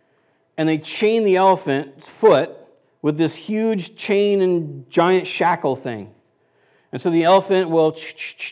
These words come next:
you know, and try to get out, whatever, wrestle with it,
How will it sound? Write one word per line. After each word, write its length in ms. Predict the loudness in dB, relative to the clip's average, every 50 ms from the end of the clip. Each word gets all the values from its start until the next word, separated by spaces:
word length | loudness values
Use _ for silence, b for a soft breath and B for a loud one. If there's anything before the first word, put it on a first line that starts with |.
| -14 -14 -14 -14 -16 _
you 80 | -8 -4
know, 300 | -4 -2 -2 -4 -4 -8 -14 b b b b b b
and 120 | b -6 0
try 180 | 2 2 4
to 60 | 4
get 160 | 4 2 4 4
out, 420 | 6 6 6 6 4 2 -4 -18 -20 _ _ _ -12
whatever, 500 | -4 0 2 4 6 6 6 4 4 2
wrestle 460 | 0 0 2 4 4 4 2 2 0
with 220 | 2 2 0 0 2
it, 300 | 0 0 0 -2 -6